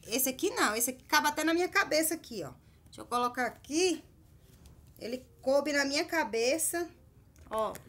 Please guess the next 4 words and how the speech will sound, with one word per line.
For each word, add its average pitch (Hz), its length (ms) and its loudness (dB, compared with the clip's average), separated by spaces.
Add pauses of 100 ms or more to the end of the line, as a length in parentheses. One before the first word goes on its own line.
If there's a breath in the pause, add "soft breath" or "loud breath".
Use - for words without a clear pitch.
(920)
tranquilamente, 302 960 -2
tá 208 140 -10
vendo? 208 420 -12 (1040)
Ó, - 100 -18